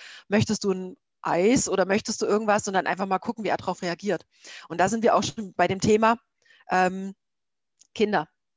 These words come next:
Wenn ihr ein Generatorenkind habt, bitte tut ihnen das nicht abtrainieren. Wenn die mit irgendwelchen Lauten oder irgendwelchen mhm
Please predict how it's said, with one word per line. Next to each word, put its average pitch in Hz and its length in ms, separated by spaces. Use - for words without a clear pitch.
Wenn 180 140
ihr 175 60
ein 175 60
Generatorenkind 175 760
habt, - 280
bitte 208 460
tut 214 180
ihnen 185 80
das 175 140
nicht - 140
abtrainieren. 170 500
Wenn 196 140
die 214 60
mit 214 120
irgendwelchen 202 560
Lauten 196 720
oder 196 320
irgendwelchen 220 1300
mhm 320 60